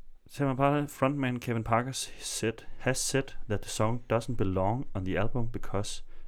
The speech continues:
it's a dorky white disco funk. However,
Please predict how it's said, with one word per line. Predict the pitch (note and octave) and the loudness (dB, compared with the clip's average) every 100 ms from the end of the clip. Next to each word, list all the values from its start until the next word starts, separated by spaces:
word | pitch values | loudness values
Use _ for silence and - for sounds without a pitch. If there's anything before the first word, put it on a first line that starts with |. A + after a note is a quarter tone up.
| - | -2
it's | D3+ - | -2 0
a | G3 | -2
dorky | - E2+ E2+ F#2+ - B2 B2+ - - | 0 -2 -2 -4 0 -2 -2 -10 -10
white | - F2 A2+ - | -6 -2 -2 2
disco | D#3 - F2+ | 0 2 -2
funk. | - - D#2+ - - - - | -2 -8 -4 -2 -2 -4 -4
However, | - D3 - D3+ F3 | -6 -2 2 2 2